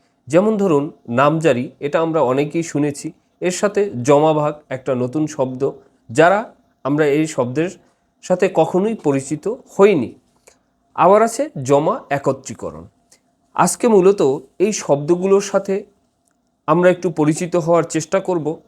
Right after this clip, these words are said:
পাশাপাশি যে পাঁচটা যে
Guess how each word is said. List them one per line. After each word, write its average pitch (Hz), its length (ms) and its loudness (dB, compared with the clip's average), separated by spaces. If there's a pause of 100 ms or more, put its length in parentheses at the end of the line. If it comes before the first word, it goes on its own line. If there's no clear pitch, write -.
(120)
পাশাপাশি 185 680 0 (1300)
যে 156 140 6
পাঁচটা 185 640 0
যে 185 300 2